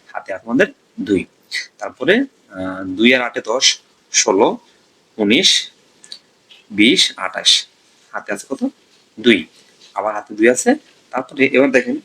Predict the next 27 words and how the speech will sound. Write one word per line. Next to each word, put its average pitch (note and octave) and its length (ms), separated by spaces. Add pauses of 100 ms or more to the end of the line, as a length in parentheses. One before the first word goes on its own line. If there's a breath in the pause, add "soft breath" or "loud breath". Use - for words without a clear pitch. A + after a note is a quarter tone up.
(160)
দুই A2 300
দুয়ে D3+ 300 (100)
চার A2 240
দুয়ে B2 180
ছয়, C3 380 (420)
ছয় G#2 260
আর A2+ 120
তিন B2 200
হচ্ছে F3+ 280 (240)
নয়, G2 340 (400)
নয় G2 180
একে G2+ 200
দশ, B2 380 (160)
দশ F#2+ 260
আর G#2 60
ছয় G#2+ 200
ষোলো, B2 420 (320 soft breath)
ষোলো A2 340
আটে A#2 120
দশ, A2 180
সতেরো, A#2 260
আঠারো, A#2+ 220
উনিশ, B2+ 300
বিশ, D3 260
একুশ, A#2+ 260
বাইশ, B2 240
তেইশ, G#3+ 360